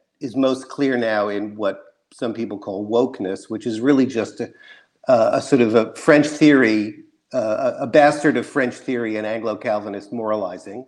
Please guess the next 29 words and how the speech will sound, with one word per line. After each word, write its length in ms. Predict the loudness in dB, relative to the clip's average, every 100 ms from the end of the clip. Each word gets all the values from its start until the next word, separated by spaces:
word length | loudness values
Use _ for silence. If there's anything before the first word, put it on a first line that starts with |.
| -20
It's 120 | -20
the 120 | -16
kind 200 | -8 -6
of 80 | -6 -12
l-, 240 | -8 -8
latest 380 | -4 -2 -2 -4
version 380 | -6 -6 -6 -8
of 80 | -10
the 80 | -10
church 320 | -8 -8 -8
ladies 480 | -10 -8 -12 -14 -20
with 160 | -14
a 40 | -8
new 180 | 0
ideology. 800 | 0 0 0 0 0 -6 -20 -20 _ _ _ -20 -20 -20 _
But 140 | 2 4
also 800 | 4 4 2 2 2 -2 -8 -18 _ _ _ _ -8
the 140 | -6
way 300 | -2 -2 -2
the 420 | -4 -6 -6 -8 0
algorithms 720 | 0 0 -2 -2 -4 -8 -10
kind 220 | -10 -10
of 80 | -10
feed 260 | -6 -4
our 140 | -2 -4
preferences 560 | -6 -8 -8 -12 -14
back 320 | -8 -8 -8
to 160 | -16 -20
us. 360 | -20 _ -20